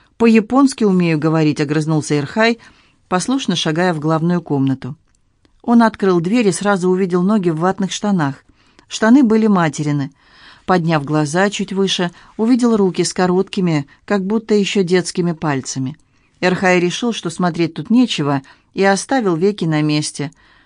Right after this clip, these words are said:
Впереди смутно маячил живот и ладони.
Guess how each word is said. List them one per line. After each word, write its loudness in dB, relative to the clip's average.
Впереди 0
смутно 2
маячил 0
живот 0
и 0
ладони. 0